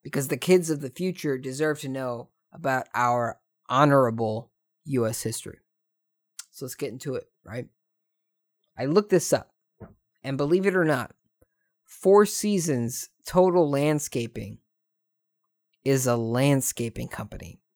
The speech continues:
and not a five-star hotel. So we don't know officially how this whole thing played out, but here's what I think went down.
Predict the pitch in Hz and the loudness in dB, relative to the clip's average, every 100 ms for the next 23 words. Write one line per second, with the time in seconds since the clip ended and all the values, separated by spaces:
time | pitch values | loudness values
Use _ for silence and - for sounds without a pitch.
0 | _ 123 117 113 117 127 120 - - - | _ -6 -4 -2 -2 -2 -4 -10 -20 -20
1 | _ _ _ _ _ - 147 - - 110 | _ _ _ _ _ -14 -14 -4 0 2
2 | 107 - 123 101 - 110 104 - 117 110 | 0 -4 -4 -2 -6 -8 -10 -10 -14 -14
3 | _ _ _ _ _ _ _ _ _ _ | _ _ _ _ _ _ _ _ _ _
4 | _ _ _ _ _ _ _ _ _ _ | _ _ _ _ _ _ _ _ _ _
5 | _ _ - 143 135 117 _ - 123 185 | _ _ 0 4 4 0 _ -12 0 2
6 | 247 247 135 139 135 151 156 147 _ _ | 6 6 6 2 6 6 6 2 _ _
7 | _ _ _ _ _ - 127 175 170 - | _ _ _ _ _ -10 0 4 4 2
8 | 131 123 117 135 139 131 - 131 - 135 | -2 -2 0 2 4 2 -2 -4 -2 -4
9 | 120 - 127 117 107 120 - 127 131 208 | -4 -4 -2 -2 -4 -6 -6 -8 2 2
10 | 202 180 - 139 139 - - 139 - 123 | 2 0 0 0 -2 -2 0 0 0 -2
11 | 131 110 113 | -2 -8 -10